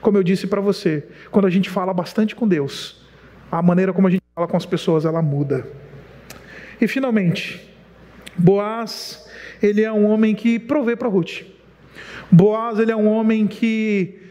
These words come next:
é, em última análise, ele surge como um provedor. A sua generosidade, como eu disse pra você, ela é tão extravagante que garante pra Ruth provisão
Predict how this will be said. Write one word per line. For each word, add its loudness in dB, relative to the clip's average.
é, -4
em 0
última -2
análise, -4
ele 2
surge -2
como 6
um 6
provedor. 0
A -4
sua -2
generosidade, 0
como 2
eu 4
disse -4
pra 0
você, 0
ela -2
é -2
tão -6
extravagante -4
que 2
garante 0
pra -4
Ruth -2
provisão 4